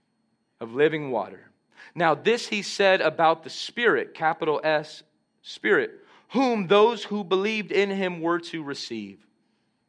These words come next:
For as yet the Spirit had not been given because Jesus was not yet glorified. Jesus is t-, saying here in this moment, right? He's saying, "Hey,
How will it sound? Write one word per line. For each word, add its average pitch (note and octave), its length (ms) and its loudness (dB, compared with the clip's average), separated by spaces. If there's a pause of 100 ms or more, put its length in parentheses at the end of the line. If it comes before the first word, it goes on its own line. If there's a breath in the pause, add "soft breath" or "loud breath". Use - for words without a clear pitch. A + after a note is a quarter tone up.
(540 soft breath)
For F3+ 340 2
as E3 340 2
yet G#3 340 2
the C#3 60 -10
Spirit F#3+ 460 2
had D3 200 -4
not C3 420 -4
been B2+ 360 -8
given D3 400 -4
because A#2+ 360 -12
Jesus B2 480 -14
was A2+ 240 -14
not A2 320 -6
yet G#2 320 -10 (600)
glorified. A#2+ 760 -6 (1400)
Jesus C#3 460 -8
is B2 180 -12
t-, B2 320 -4
saying B2+ 300 -6
here D3+ 180 -4
in C3 120 -4
this A#2+ 180 -12
moment, C3 380 -8
right? B2+ 300 -12
He's C3 140 -20
saying, C3 180 -10
"Hey, C#3 240 -10